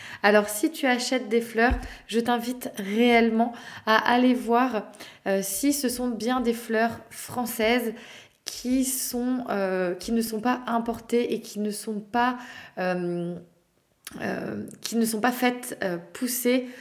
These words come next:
avec énormément de pesticides et de traitements divers, parce qu'aujourd'hui, le monde de la, euh, de la fleur,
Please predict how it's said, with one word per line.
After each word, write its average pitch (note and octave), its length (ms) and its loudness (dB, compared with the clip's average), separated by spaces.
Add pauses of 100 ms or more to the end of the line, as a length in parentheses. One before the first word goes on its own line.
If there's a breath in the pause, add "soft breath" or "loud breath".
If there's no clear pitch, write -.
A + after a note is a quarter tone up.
(200 loud breath)
avec G#3+ 640 2
énormément A3 720 4
de A3 120 2
pesticides G#3+ 1040 -2
et F#3+ 200 2
de E3+ 360 0
traitements A3+ 600 0
divers, F#3+ 520 0
parce F3+ 140 -4
qu'aujourd'hui, F#3+ 420 -2
le G#3 140 -2
monde G3+ 600 -2
de F3+ 120 0
la, F#3 280 2 (440 loud breath)
euh, F3+ 180 2
de F3+ 100 0
la F#3+ 160 6
fleur, A#3 720 4